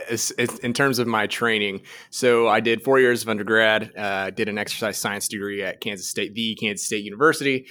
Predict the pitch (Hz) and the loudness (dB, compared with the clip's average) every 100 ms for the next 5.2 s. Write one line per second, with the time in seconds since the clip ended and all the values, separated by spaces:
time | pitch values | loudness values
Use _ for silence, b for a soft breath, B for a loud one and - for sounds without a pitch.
0 | B B B 139 139 139 135 131 120 120 | B B B 2 4 6 4 2 4 4
1 | 120 117 110 101 101 104 - 104 98 98 | 4 2 0 0 -2 -4 -4 -6 -4 -6
2 | 95 92 90 101 101 110 - 107 98 104 | -6 -8 -6 -4 -2 -4 -4 -8 -6 -2
3 | 98 98 92 92 92 95 - 101 98 90 | -2 -4 -6 -4 -4 -4 -8 -10 -10 -8
4 | 92 95 - 101 95 92 117 110 110 107 | -8 -8 -12 -16 -14 -10 -8 -8 -6 -6
5 | 101 | -6